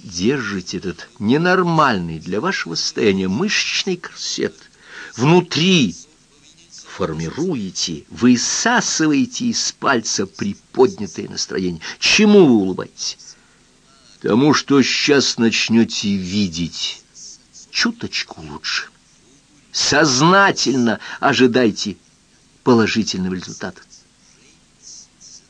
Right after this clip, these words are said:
Я ещё не встретил человека, у которого по этой формуле зрения бы не пошло, к вашему сведению. В своё время я был тренером по рукопашному бою.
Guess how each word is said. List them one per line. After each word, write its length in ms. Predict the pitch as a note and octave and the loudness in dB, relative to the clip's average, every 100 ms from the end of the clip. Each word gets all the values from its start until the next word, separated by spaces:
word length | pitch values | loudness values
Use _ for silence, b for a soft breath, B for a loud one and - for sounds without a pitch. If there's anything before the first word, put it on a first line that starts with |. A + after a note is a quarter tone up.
| _ _ | _ _
Я 140 | C#3+ D3 | 0 2
ещё 240 | D#3 G3+ | 4 4
не 160 | G3+ G3+ | 4 2
встретил 600 | - C#3 C#3+ - F3 F3+ | 4 4 4 4 2 2
человека, 800 | - - E3 D#3+ C3+ G#2+ - F#2 b b b | 0 0 2 6 6 4 2 -12 b b b
у 60 | G2 | -10
которого 280 | - G#2 G2 | 2 4 6
по 120 | A2+ | 6
этой 260 | G#2+ G#2 | 6 4
формуле 440 | G2+ - A#2 G#2 G#2 | 0 4 4 6 4
зрения 360 | G2 A2 G#2+ | 4 4 6
бы 80 | G#2+ | 4
не 80 | G#2+ | 4
пошло, 600 | A#2 G#2+ - G#2+ F#2 E2 - _ _ _ | 2 0 0 0 0 0 -8 _ _ _
к 40 | - | -6
вашему 440 | F2+ - - E2 | -4 -4 -8 -10
сведению. 500 | - - E2+ C2 - - - - _ - - - _ _ _ _ - _ _ _ _ _ _ _ _ _ _ _ - | -12 -12 -14 -16 -20 -20 -20 -20 _ -20 -20 -20 _ _ _ _ -20 _ _ _ _ _ _ _ _ _ _ _ -8
В 60 | |
своё 340 | - A3 C4+ B3 | 2 6 6 6
время 300 | A#3 A#3 G#3+ | 6 6 6
я 140 | G#3 | 6
был 160 | F#3+ F3+ | 6 4
тренером 440 | A3 B3 G#3+ G3+ | 2 2 4 4
по 60 | F3+ | 4
рукопашному 720 | F3 F3 F3 D#3+ D3 C3 A#2 | 2 2 2 0 0 2 2
бою. 420 | G2+ F2 D#2 D#2 | 2 0 0 -6